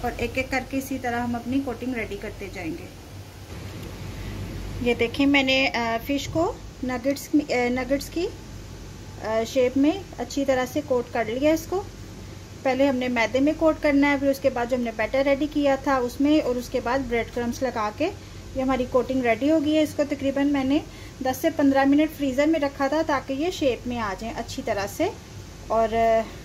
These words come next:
सही रहें। और अभी साइड पे मैंने कढ़ाई में ऑयल डाला है और इन्हें हमने, अ, बहुत ज़्यादा हाई flame पे,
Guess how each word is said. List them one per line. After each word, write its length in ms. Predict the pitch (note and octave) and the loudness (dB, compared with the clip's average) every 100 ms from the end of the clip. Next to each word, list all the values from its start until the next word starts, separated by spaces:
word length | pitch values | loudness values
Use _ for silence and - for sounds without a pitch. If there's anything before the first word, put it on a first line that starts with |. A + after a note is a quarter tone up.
| - - - - | -14 -16 -16 -4
सही 200 | C4 A#3+ | 0 2
रहें। 200 | B3+ D4+ - - - - - | 4 2 2 -12 -16 -16 -2
और 180 | A#3 A#3 | 0 0
अभी 340 | A#3+ A#3+ B3+ | 0 -2 -2
साइड 320 | C#4+ E4+ D#4 | -2 0 0
पे 80 | D4+ | 0
मैंने 400 | E4+ D4+ C#4 F#4 A#4+ - - - - - - - - - - - - - - - - - - | 0 2 2 0 -2 -12 -14 -14 -12 -12 -12 -12 -12 -12 -12 -14 -14 -14 -14 -14 -14 -8 2
कढ़ाई 260 | C#4 C#4 | 4 6
में 200 | D4 E4 | 6 4
ऑयल 240 | B3+ A#3 A3 | 2 -2 0
डाला 280 | C#4 D4+ | 0 2
है 220 | E4+ G4+ G#4+ - - - - - - - - - - | 2 0 -2 -12 -14 -14 -14 -16 -14 -14 -14 -14 -4
और 200 | A#3+ B3 | -2 2
इन्हें 560 | C4 - C#4+ D#4+ F4 F4 | 0 2 2 2 2 2
हमने, 480 | D#4 D4 C4+ D4 | 2 4 4 4
अ, 420 | E4+ D#4+ - C4 B3+ | 2 0 0 2 2
बहुत 200 | C#4 D#4 | 2 4
ज़्यादा 300 | D4+ C4+ D#4 | 2 2 2
हाई 240 | D4+ B3+ | 4 2
flame 320 | B3+ C#4+ C4 | 2 0 0
पे, 260 | C4+ E4 | 0 -2